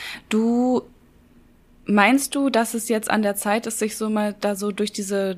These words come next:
Internetseite durchzuklicken und eher da nachzuschauen nach einem Victoria's Secret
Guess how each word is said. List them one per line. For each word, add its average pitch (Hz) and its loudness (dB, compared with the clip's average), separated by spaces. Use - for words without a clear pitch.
Internetseite 214 -2
durchzuklicken 220 -2
und - -8
eher 202 0
da 208 2
nachzuschauen 269 2
nach 247 2
einem 254 2
Victoria's 240 0
Secret 240 -2